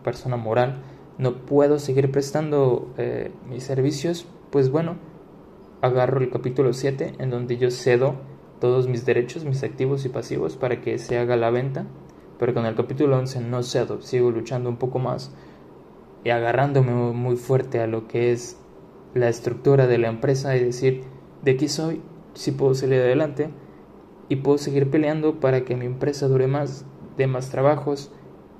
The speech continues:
y pueda salir adelante conforme a, a todos los obstáculos que me puedan venir". Es por eso que también, em,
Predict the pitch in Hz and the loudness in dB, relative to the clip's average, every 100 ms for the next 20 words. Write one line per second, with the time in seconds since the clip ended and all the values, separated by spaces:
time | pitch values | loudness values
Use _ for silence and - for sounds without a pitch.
0 | - 139 139 135 135 - 135 143 139 120 | -8 -6 0 2 2 0 2 4 4 4
1 | 135 139 135 131 - 120 - 123 123 117 | 2 2 0 -2 -4 -6 -4 -4 -4 -6
2 | 110 - - - - - - - - 135 | -6 -10 -12 -18 -20 -18 -18 -10 2 4
3 | 139 131 120 - 135 131 123 123 113 - | 4 0 -2 -2 0 2 0 -2 -4 0
4 | 123 117 117 127 131 - - - - - | 0 0 -4 -6 -10 -16 -20 -20 -20 -20
5 | - - - - - - 143 - 175 165 | -20 -20 -20 -20 -14 -2 -2 2 2 2
6 | 143 139 131 131 123 123 127 127 131 - | 2 2 0 -4 -4 -2 -2 -4 -6 -12
7 | - 127 120 117 117 113 113 | -6 -2 -2 -4 -8 -10 -12